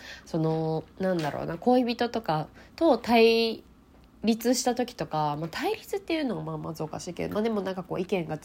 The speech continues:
た時とかに、相手のことを敵、敵だーみたいな。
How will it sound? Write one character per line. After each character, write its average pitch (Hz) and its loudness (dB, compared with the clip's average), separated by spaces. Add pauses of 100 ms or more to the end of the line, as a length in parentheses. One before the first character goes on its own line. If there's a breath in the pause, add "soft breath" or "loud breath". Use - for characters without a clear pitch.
(240)
た 175 -14
時 220 -10
と 220 -10
か 190 -10
に、 190 -6 (340)
相 196 2
手 220 0
の 226 2
こ 233 -2
と 196 -2
を 165 -2
敵、 214 0 (800 loud breath)
敵 277 8
だ 254 10
ー - 4
み 196 -2
た - -2
い 147 -2
な。 - -8